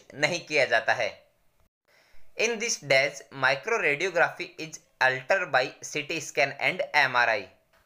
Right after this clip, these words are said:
मतलब आजकल माइक्रो रेडियोग्राफी को सीटी स्कैन और एमआरआई में कन्वर्ट कर दिया गया है। मतलब सीटी स्कैन और एमआरआई आने के बाद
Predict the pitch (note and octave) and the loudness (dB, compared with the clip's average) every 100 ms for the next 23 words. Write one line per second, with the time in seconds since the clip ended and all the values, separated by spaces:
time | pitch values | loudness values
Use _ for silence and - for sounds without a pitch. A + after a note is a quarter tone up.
0 | - D#3+ B3 C4+ - C3 C3+ C#3 A#3+ B3 | -4 0 2 2 0 2 2 0 -4 -2
1 | F#3 B2+ A#2+ A#3 C4+ G3+ E3+ F3 E3+ D3 | 0 0 0 -6 -2 -2 -2 -2 -2 -2
2 | F3+ A3 - - C#3 F#3+ - F3+ - F#3+ | -4 -8 -8 -8 -6 -6 -6 -6 0 0
3 | - F3 - - B2+ C3+ D3 E3+ F3 E3+ | 4 4 4 0 0 2 4 2 2 -2
4 | D3 - B2+ A#2+ F#3 - - - D#3 C3+ | -4 -2 -2 2 2 2 -4 0 0 2
5 | B2+ A2 A2+ G#2+ G#2+ - - _ _ _ | 2 2 2 0 0 -6 -10 _ _ _
6 | _ _ - E3 A#3+ B3 - D3 A#3+ A#3 | _ _ -6 -2 0 0 -2 -2 -2 -4
7 | - A3+ G#3+ - G3 - - C#3 D3 F#3+ | -2 -2 -2 2 2 0 -2 0 2 2
8 | A#3 E3 E3 F#3 F#3+ E3+ E3 E3 | 2 0 -2 -2 -2 2 2 0